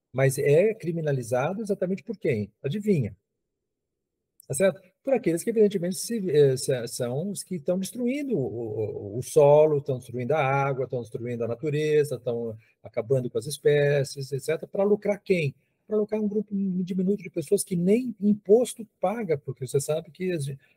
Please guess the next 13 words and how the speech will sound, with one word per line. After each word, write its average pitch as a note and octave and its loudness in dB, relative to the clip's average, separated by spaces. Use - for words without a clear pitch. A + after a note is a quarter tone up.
não C#3 2
se D3 -2
paga C#3 2
imposto C#3 2
de D3+ -4
exportação. E3+ -2
Então, D#3+ -2
eles F3+ -2
não G3+ 2
estão G3 2
gerando F3 2
nenhuma G3 2
riqueza D#3 -4